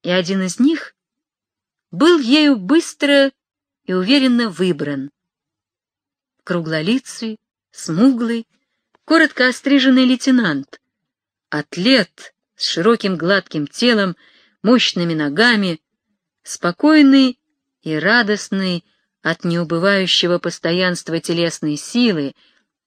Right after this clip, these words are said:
и полного согласия со своим местом под солнцем. Егор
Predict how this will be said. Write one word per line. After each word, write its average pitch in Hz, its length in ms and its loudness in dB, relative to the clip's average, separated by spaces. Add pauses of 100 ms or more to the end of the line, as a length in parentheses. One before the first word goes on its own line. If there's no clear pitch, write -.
(120)
и 180 160 -6 (120)
полного 294 520 4
согласия 226 1000 0
со 185 180 -6
своим 170 460 -4
местом 160 380 -6
под 151 200 -10
солнцем. 135 680 -8 (2250)
Егор 185 760 0